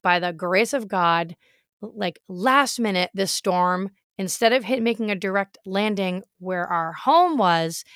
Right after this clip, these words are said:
it went just south of us. So we were very, very, very lucky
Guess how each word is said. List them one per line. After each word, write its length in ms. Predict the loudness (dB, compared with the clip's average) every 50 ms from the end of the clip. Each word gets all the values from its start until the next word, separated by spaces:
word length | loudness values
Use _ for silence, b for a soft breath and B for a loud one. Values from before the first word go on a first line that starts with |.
| B B B B B
it 200 | 2 2 2 2
went 420 | 0 2 2 4 4 2 -2 -6 -6
just 320 | -4 -4 -2 -2 -4 -2
south 260 | 0 0 0 0 -2
of 80 | -6 -10
us. 200 | -10 -10 -8 -8
So 420 | -6 -4 0 2 4 4 4 2 B B B B B B B B _ _
we 520 | -4 0 2 4 4 4 4 4 4 2
were 300 | 2 2 2 2 2 2
very, 460 | -2 -2 0 2 2 4 4 2 2 2
very, 320 | 0 0 0 0 -2 -4
very 300 | -4 -4 -4 -2 -4 -4
lucky 580 | -2 0 -2 -2 -2 -2 -2 0 0 0 -2